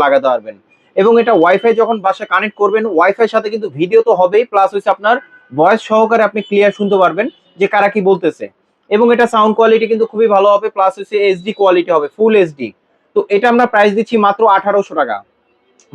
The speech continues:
মাত্র আঠারোশো টাকা হলে এই প্রোডাক্টটা আমাদের কাছ থেকে পারচেজ করতে পারবেন। তারপর আমাদের কাছে নেক্সট আর একটা আছে, যারা কিনা বডি ক্যামেরা নিতে চান বডির সাথে লাগানোর জন্য, তাহলে আমি বলবো এই মডেলটা নিতে পারেন। এটা কিন্তু আপনি যারা বাইকের ব্লগিং করেন অথবা আপনি যারা ক্যারি করতে চান, তাহলে এই মডেলটা নিতে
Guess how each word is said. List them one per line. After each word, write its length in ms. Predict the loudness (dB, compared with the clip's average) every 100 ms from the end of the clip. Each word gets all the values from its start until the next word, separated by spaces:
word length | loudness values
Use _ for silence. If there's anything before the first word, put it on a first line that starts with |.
| -2
মাত্র 180 | 0 2
আঠারোশো 280 | 2 0 -2 -2
টাকা 120 | 0
হলে 120 | 2 0
এই 60 | 0
প্রোডাক্টটা 260 | -4 -2 -2
আমাদের 180 | -2 -6
কাছ 80 | -8
থেকে 120 | -8 -4
পারচেজ 240 | -4 -4 -10
করতে 160 | -10 -4
পারবেন। 260 | -2 -4 -10 -20 _ _ _ _ -20 -4
তারপর 180 | -2 2 2
আমাদের 180 | 2 2
কাছে 160 | 2 2 0
নেক্সট 220 | -2 0
আর 80 | 0 0
একটা 120 | 0 0
আছে, 120 | 0 0
যারা 140 | 0 0
কিনা 160 | 0 -2 0
বডি 180 | 2 2
ক্যামেরা 280 | 0 0 -2 -4
নিতে 160 | -12 -6
চান 140 | -6 -6 _ _ -2
বডির 240 | 0 2 0
সাথে 160 | 0 0
লাগানোর 280 | 2 0 0
জন্য, 120 | -4 -4 0
তাহলে 220 | 2 2
আমি 100 | 0 0
বলবো 200 | -2 0 0 0 -2
এই 60 | 0
মডেলটা 280 | -2 -4 -4 -6
নিতে 140 | -4 -2
পারেন। 180 | -2 -4 -6
এটা 120 | -8
কিন্তু 140 | -4 -4
আপনি 120 | -4 -2
যারা 140 | 0 0 2
বাইকের 280 | -2 0 -2
ব্লগিং 260 | 0 0 -2 0
করেন 180 | 2 0 -6 _ _ -4
অথবা 280 | 0 2 2
আপনি 120 | 0 -2 0
যারা 140 | 0 0
ক্যারি 180 | 0 2
করতে 160 | 0 0
চান, 100 | -2 -2
তাহলে 220 | 0 2 2
এই 60 | 2
মডেলটা 260 | 0 -2 -4 -6
নিতে 140 | -6